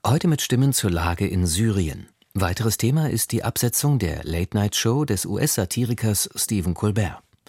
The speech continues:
Zunächst beschäftigen sich einige Zeitungskommentare mit dem andauernden Koalitionsstreit um die von der S P D nominierte Verfassungsrichterkandidatin Brosius Gersdorf. Die Rheinische Post aus Düsseldorf betont,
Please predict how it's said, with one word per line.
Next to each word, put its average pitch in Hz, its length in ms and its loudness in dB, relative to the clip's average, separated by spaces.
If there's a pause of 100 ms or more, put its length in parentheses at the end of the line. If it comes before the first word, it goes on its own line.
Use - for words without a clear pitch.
(580)
Zunächst 147 320 2
beschäftigen 147 560 0
sich - 320 -2
einige 113 340 2
Zeitungskommentare 95 1120 0
mit 104 300 -2
dem 95 180 0
andauernden 120 640 2
Koalitionsstreit 104 920 -2 (280)
um 117 140 0
die 117 160 2
von 113 160 2
der 113 120 2
S 110 140 -2
P 107 140 0
D 151 180 2
nominierte 92 560 2
Verfassungsrichterkandidatin 95 1600 0 (140)
Brosius 85 580 0
Gersdorf. - 640 -6 (1300)
Die 123 60 6
Rheinische 147 380 2
Post 131 300 0
aus - 140 -2
Düsseldorf 82 480 0
betont, 104 420 0